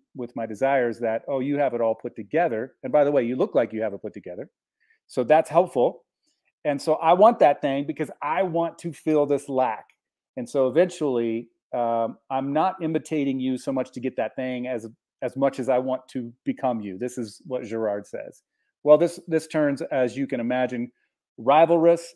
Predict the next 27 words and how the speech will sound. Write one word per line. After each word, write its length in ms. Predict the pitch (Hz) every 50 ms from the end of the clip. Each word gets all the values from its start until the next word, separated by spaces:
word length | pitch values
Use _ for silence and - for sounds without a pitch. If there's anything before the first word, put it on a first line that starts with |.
| _ -
and 160 | 139 135 139
then 120 | 139 135
this 160 | 135 127 - -
conflict 760 | - - - - 165 160 160 160 - - 135 123 120 - _ _
grows 400 | 120 123 127 123 127 120 113 - -
out 240 | 139 123 113 113 110
of 140 | 107 95 104
it. 200 | 104 - - _ _ _ _ _ _ _ _ _ _ -
And 280 | 139 127 127 123 120
we 100 | 120 123
pull 360 | 117 - - - 160 151 147 147
our 120 | 139 135
community 600 | - - 139 139 135 135 139 135 120 123 120 - -
into 440 | 147 131 127 127 - - 120 107 98
it, 140 | 95 - _ -
and 160 | 127 117 117
we 100 | 120 120
begin 480 | 117 123 123 117 110 123 123 127 123 120
to 120 | - 120 117
see 160 | - - 135
each 160 | 127 120 -
other 240 | 123 117 110 107 104
as 140 | 101 90 123
rivals, 580 | 123 131 131 131 127 131 131 127 131 120 -
and 380 | - - 131 113 110 110 107 104
the 60 | 104
conflict 580 | _ - 127 135 139 139 - - 135 123 127